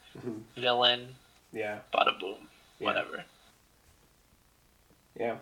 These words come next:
Speaker 1: and then
Speaker 2: This, I feel like, will be a lot different.
Speaker 1: Yeah, for sure. And then on that note, we will end the podcast here. Thank you guys so much for listening.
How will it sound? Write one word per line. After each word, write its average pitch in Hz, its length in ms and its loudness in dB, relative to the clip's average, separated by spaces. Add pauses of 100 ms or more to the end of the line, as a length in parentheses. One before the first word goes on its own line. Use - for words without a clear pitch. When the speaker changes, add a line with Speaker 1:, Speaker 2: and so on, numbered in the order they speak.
(180)
Speaker 1:
and 117 80 -2
then 117 40 2
Speaker 2:
This, 117 240 6
I - 120 6
feel 107 260 2
like, 113 260 0
will 80 120 -6
be 87 140 -6
a - 80 -4
lot - 260 -2
different. - 380 -2 (300)
Speaker 1:
Yeah, 110 220 -4
for - 180 -14
sure. - 280 -12 (1000)
And 117 100 0
then 131 360 2
on 120 180 2
that 123 240 8
note, 107 440 0 (140)
we 113 140 0
will 110 340 0 (180)
end 131 160 4
the 131 60 4
podcast 123 540 2
here. 123 380 -2 (340)
Thank 127 180 2
you 120 80 0
guys 117 240 4
so 123 180 2
much 127 240 -2
for 110 240 0
listening. 151 560 2